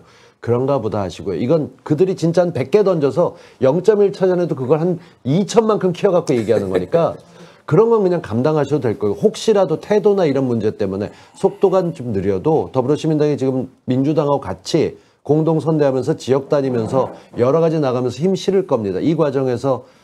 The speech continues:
Speaker 1: 끊임없이 힘을 얻게 될 것이고 민주당이 선택한 당이기 때문에 비례당에서 더 힘이 실을 것 확실하다는 말씀드립니다.
Speaker 2: 제가 저 얘기 좀 하나 드릴게요. 그 시-, 어제 선거 공약, 아, 굉장히 실수가 있었죠. 그거 제가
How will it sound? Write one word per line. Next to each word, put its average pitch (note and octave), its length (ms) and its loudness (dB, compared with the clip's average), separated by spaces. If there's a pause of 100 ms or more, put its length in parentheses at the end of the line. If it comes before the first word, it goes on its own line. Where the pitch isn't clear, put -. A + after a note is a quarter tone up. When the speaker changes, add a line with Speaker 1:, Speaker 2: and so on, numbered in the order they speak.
(160)
Speaker 1:
끊임없이 G3+ 560 0
힘을 F3 300 0
얻게 B2+ 240 -2
될 A#2 160 0
것이고 A2+ 320 -2
민주당이 A#2 400 0
선택한 E3+ 560 -2
당이기 G#2 420 -4
때문에 G#2+ 460 -4 (340)
비례당에서 B2+ 600 -2
더 G#2 120 -8
힘이 F3 300 0
실을 C#3 260 -2
것 G2 160 -6
확실하다는 C#3 560 -4
말씀드립니다. D#2 720 -12
Speaker 2:
제가 D#3 480 -2
저 D3+ 240 0
얘기 D#3+ 180 -2
좀 D#3 140 -4
하나 D3+ 240 2
드릴게요. A#2+ 540 0
그 A#2+ 120 -8
시-, - 200 -10 (100)
어제 E3 480 4
선거 A#3+ 480 2
공약, C#3 500 0 (600)
아, G#2+ 100 -14
굉장히 C3+ 460 0
실수가 F#3+ 420 0
있었죠. B2+ 520 -2
그거 C3 520 2 (200)
제가 A#2+ 440 0